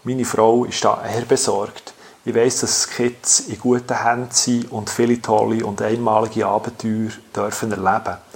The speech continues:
wenn ich das auch dürfen machen. Selbstverständlich habe ich auch ab und zu lange Zeiten nach meinen Jungs.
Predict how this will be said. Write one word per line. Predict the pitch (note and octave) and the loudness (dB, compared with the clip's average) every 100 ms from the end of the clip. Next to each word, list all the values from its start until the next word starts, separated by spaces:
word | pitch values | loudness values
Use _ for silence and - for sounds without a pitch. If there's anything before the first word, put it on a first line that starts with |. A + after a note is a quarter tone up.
| - - - - | -20 -20 -14 -2
wenn | A2+ | 2
ich | A2 A#2+ | 4 2
das | B2+ | 2
auch | A#2 - | 2 4
dürfen | A2+ A2+ - G2+ | 2 2 -2 -2
machen. | F#2 - - - - - - - | -4 -6 -10 -12 -16 -20 -20 -14
Selbstverständlich | - - B2 A#2+ - A2 A#2+ - B2 - - - | 0 0 2 0 0 0 0 -4 -6 -8 -14 -2
habe | A2 A2+ | 0 4
ich | A#2+ | 4
auch | A#2 | 6
ab | B2 - | 4 0
und | A#2+ | -4
zu | - A#2 | -2 0
lange | A2+ A#2+ A2+ | 0 -2 -4
Zeiten | A2+ A#2+ A#2+ - A#2+ - | -2 -2 -2 -4 -6 -6
nach | A2+ G#2+ A#2 | -10 -6 -4
meinen | A2+ A#2 | 0 0
Jungs. | F#2+ F2+ G2+ - - - | 0 -6 -2 0 0 -4